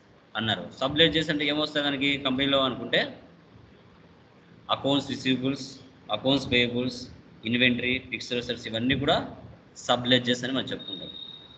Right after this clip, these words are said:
మనం ఉపయోగించేటువంటి కంపెనీలో. ఓకే, ఎందుకంటే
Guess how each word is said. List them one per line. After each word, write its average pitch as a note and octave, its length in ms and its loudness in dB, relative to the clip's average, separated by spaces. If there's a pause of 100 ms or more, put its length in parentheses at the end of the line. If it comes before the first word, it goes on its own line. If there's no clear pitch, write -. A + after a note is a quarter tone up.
(120)
మనం A2+ 180 0
ఉపయోగించేటువంటి G#2+ 640 0 (300)
కంపెనీలో. G#2+ 380 -2 (1120)
ఓకే, A#2+ 160 6 (2250)
ఎందుకంటే D3+ 400 2